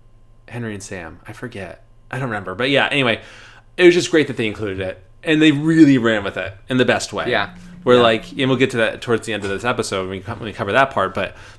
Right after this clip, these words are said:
Speaker 1: I love that they were introducing that. And you can see Joel is fighting it a little bit. He's
Speaker 2: <laughs>
Speaker 1: fighting 'cause he doesn't want,
Speaker 2: Yeah.
Speaker 1: he doesn't wanna give, I feel like he doesn't wanna connect, but he also knows he is. He's, like, fighting against it in a way.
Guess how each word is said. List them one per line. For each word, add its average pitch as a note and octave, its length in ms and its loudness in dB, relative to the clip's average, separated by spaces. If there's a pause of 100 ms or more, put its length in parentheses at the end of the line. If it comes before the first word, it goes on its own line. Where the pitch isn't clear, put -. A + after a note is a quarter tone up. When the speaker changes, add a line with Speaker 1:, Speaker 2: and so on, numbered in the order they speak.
Speaker 1:
I C#3 100 2
love C#3 320 4
that A2+ 120 0
they A2+ 100 2
were G2+ 120 2
introducing G2+ 460 -8
that. F#2+ 240 -4
And C#3+ 80 -4
you C3+ 60 -4
can C3+ 120 -2
see B2 300 -4
Joel A#2 580 0
is G2+ 140 -14
fighting G#2 400 -8
it B2+ 100 -4
a B2+ 40 -4
little C3+ 220 -2
bit. C#3 380 -2
He's C3 220 -6
Speaker 2:
<laughs> D#3 120 -6
Speaker 1:
fighting A2 320 0
'cause A2+ 120 -2
he A2 60 0
doesn't A2 360 -2
want, G#2+ 380 0 (680)
Speaker 2:
Yeah. C#3 140 -2
Speaker 1:
he - 20 2
doesn't C3+ 180 2
wanna A#2 260 2
give, A2 300 -4
I A#2 120 -6
feel E3+ 100 0
like D#3+ 60 -2
he D#3+ 80 0
doesn't C#3+ 180 0
wanna C3 140 0
connect, A#2 540 -8
but A2+ 100 -4
he G#2+ 60 0
also G#2+ 420 -4 (280)
knows A#2 400 2
he G#2 200 -8
is. C#3+ 360 -4
He's, A2+ 140 -6
like, G#2 100 -10
fighting G#2 320 -6
against F#2+ 360 -10
it D3+ 40 -6
in D3 120 -8
a D3+ 40 -12
way. F3+ 360 -10